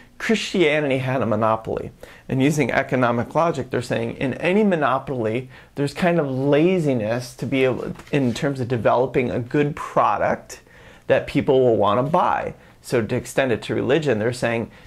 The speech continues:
religion in a monopoly is not a product that's really attuned to the needs of individuals.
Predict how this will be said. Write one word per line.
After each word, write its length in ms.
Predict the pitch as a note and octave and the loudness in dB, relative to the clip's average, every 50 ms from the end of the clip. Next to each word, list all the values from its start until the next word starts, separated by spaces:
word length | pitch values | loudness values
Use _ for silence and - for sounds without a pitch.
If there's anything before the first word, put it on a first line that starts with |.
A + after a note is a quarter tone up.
| - - - - - - - - | -20 -20 -20 -20 -20 -20 -14 -8
religion 680 | - B2+ C3 C3+ B2 B2+ E3 G#3 F#3+ D#3 D3 C3 B2+ A2+ | -2 0 2 2 4 4 4 2 2 2 2 2 2 0
in 200 | - G#2+ C3 B2 | 0 0 0 0
a 60 | A2+ | 0
monopoly 760 | A#2 A#2+ A#2 B2 B2 B2 C#3+ E3 - C#3+ A#2+ A2 G#2 A2 A2 | 0 0 2 2 2 2 2 0 0 0 0 2 2 2 2
is 220 | G#2 - - B2+ | 0 0 -2 -2
not 220 | C3+ B2+ B2+ B2 A2 | 0 0 0 0 0
a 60 | G#2+ | -2
product 680 | - - - - E3+ D3+ D#3+ E3+ D3 A2+ A#2 C#3 C3+ - | -4 -8 -4 -2 0 0 2 2 2 2 0 0 -2 0
that's 240 | C3+ B2 B2+ - | -2 -2 -2 0
really 240 | - C3 B2+ A#2+ A#2+ D#2+ | 0 2 2 4 2 2
attuned 460 | F2+ - - - E3+ D3 C#3 C3 B2+ | 0 -2 -4 -2 -2 -2 -2 -2 -4
to 100 | - A#2 | -4 -6
the 100 | F#2+ G2 | -4 -2
needs 280 | A2+ B2 B2+ C3 B2 | -2 0 0 0 0
of 140 | C3 A#2 A#2+ | 0 -2 -2
individuals. 880 | A#2 A2+ A2 G#2 - B2 C#3+ D#3 D3+ - - - A#2 - - - - | -2 -2 -2 -2 0 0 0 0 0 -4 -2 -2 -4 -4 -6 -10 -12